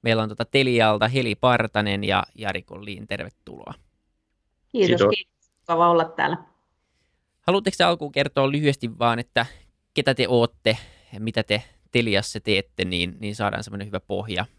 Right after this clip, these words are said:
Speaker 1: ää, keskustelulle?
Speaker 2: Toki se sopii oikein hyvin. Eli tosiaan Heli Partanen, terve vaan kaikille. Ja mä toimin Telia Suomen toimitusjohtajana ja ollut tässä roolissa nyt viime vuoden, ää,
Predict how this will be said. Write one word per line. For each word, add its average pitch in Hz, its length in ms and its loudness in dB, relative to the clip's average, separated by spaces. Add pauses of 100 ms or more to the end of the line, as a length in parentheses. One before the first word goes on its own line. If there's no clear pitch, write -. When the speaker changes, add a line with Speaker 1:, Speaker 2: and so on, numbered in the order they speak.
(160)
Speaker 1:
ää, - 300 -18 (120)
keskustelulle? - 680 -18 (1300)
Speaker 2:
Toki 196 360 0
se 185 160 0
sopii 170 380 0
oikein 175 380 2
hyvin. 196 280 -2
Eli 180 340 2
tosiaan 175 600 2
Heli 214 180 6
Partanen, 175 720 4
terve 170 320 0
vaan 170 200 4
kaikille. 165 500 6 (560)
Ja 160 400 6
mä 160 220 6
toimin 160 440 6
Telia 165 300 8
Suomen 156 680 4 (100)
toimitusjohtajana 151 1200 4
ja 110 140 2 (120)
ollut 156 320 4
tässä 156 320 2
roolissa 156 460 6
nyt 160 240 2
viime 160 300 6
vuoden, 151 520 4 (220)
ää, 151 420 4